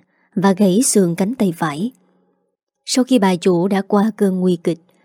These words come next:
ông chủ quay về nhà đón con trai mang đi. Một lát sau, ông quay trở lại và yêu cầu chị nhanh chóng ra khỏi nhà. Chị Hương hốt hoảng khóc lóc nói:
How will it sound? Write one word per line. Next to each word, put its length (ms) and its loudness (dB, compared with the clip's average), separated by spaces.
ông 180 0
chủ 220 0
quay 300 0
về 160 0
nhà 380 -2
đón 280 -2
con 200 0
trai 220 0
mang 300 0
đi. 240 -2
Một 180 2
lát 160 0
sau, 300 -2
ông 200 0
quay 220 0
trở 140 0
lại 300 0
và 200 -2
yêu 240 4
cầu 300 0
chị 300 -2
nhanh 280 -2
chóng 320 -2
ra 160 -4
khỏi 240 -2
nhà. 380 -6
Chị 160 4
Hương 220 4
hốt 220 2
hoảng 460 -4
khóc 220 -4
lóc 260 -2
nói: 300 -2